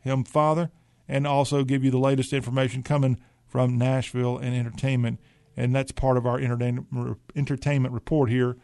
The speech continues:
on the second hour of the Y'all Show. We also have coming your way in this hour, Kobe Bennett drops by with a Southern accent on Southern business. All that right here.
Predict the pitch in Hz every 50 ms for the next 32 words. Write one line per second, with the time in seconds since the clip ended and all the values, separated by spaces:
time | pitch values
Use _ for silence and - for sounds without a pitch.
0 | _ _ _ _ _ _ _ _ - 120 123 123 123 123 117 113 104 - - -
1 | 135 120 - 127 127 127 117 113 107 117 - 123 113 101 110 113 117 117 113 113
2 | 110 110 - 117 110 107 - _ _ _ _ _ _ - 123 131 156 180 175 -
3 | 185 160 151 160 151 - - 165 156 151 143 143 139 143 151 160 170 - - -
4 | - 143 135 135 135 131 - 143 139 139 151 170 180 - - - - _ _ -
5 | - - 143 147 143 147 139 139 170 170 160 143 139 131 143 147 151 147 - -
6 | 143 151 156 170 185 190 180 165 151 143 139 147 139 139 135 131 - - 170 165
7 | 156 156 147 147 151 151 127 - - 160 160 160 - 143 131 139 135 - - -
8 | 139 139 143 143 147 151 151 139 - _ _ _ - 120 123 123 123 110 - 120
9 | 117 - - - 139 147 156 151 143 147 143 143 139 139 135 123 143 175 196 196